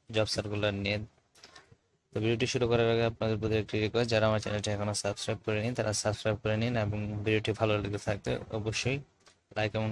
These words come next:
comments করতে ভুলবেন না। তো ভিডিওর job title দেখে হয়তো বুঝতে পেরেছেন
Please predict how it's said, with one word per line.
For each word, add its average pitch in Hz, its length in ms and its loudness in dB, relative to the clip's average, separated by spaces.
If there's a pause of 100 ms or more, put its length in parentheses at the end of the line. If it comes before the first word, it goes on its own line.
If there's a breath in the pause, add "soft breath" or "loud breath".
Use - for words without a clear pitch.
comments 104 340 -4
করতে 110 240 -2
ভুলবেন 101 340 -4
না। 85 80 -10 (1120)
তো - 120 -18
ভিডিওর 127 300 4
job 123 160 6
title 127 300 -2
দেখে 123 200 2
হয়তো 120 200 2
বুঝতে 110 280 0
পেরেছেন 110 300 0